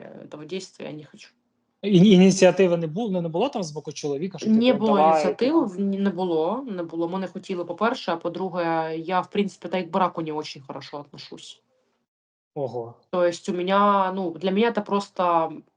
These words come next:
Speaker 1: я была в браке, кто не знает, да? То есть у меня
Speaker 2: Ну
Speaker 1: был
Speaker 2: да,
Speaker 1: официальный
Speaker 2: знаю.
Speaker 1: брак. Вот, я просто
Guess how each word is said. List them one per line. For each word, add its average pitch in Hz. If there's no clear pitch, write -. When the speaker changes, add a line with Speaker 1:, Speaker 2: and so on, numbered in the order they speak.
Speaker 1:
я 180
была 190
в 147
браке, 147
кто 151
не 147
знает, 208
да? 156
То 190
есть -
у 170
меня 175
Speaker 2:
Ну 156
Speaker 1:
был 165
Speaker 2:
да, 147
Speaker 1:
официальный 160
Speaker 2:
знаю. 151
Speaker 1:
брак. 180
Вот, 160
я 185
просто 208